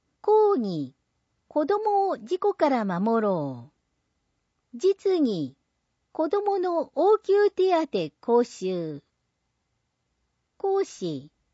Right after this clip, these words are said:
消防職員。対象、乳幼児の親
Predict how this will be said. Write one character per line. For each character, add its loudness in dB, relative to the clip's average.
消 0
防 2
職 -4
員。 -6
対 -4
象、 -4
乳 2
幼 2
児 -4
の -2
親 -4